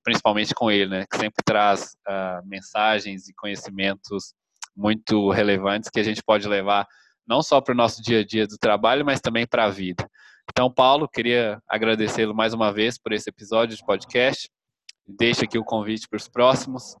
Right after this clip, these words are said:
E é isso, vamos que vamos, sempre pensando na nossa melhoria contínua, pessoal e também deste podcast. É um prazer tê-lo aqui sempre e um grande abraço.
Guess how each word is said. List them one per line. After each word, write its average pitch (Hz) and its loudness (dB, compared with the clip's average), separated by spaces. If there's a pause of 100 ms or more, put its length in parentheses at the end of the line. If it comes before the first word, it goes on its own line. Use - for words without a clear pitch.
(640)
E 123 0 (220)
é 156 2
isso, 120 0
vamos 120 0
que 143 -2
vamos, 113 2
sempre - -4
pensando 117 -2
na 110 0
nossa 110 0
melhoria 107 2
contínua, 117 -4 (540)
pessoal 127 6
e 127 4
também 120 0
deste 120 2
podcast. 110 0
É 104 -4
um 110 -4
prazer 113 0
tê-lo 110 0
aqui 110 -6
sempre 123 -2 (160)
e 110 -8
um 110 -8
grande 113 0
abraço. 95 -2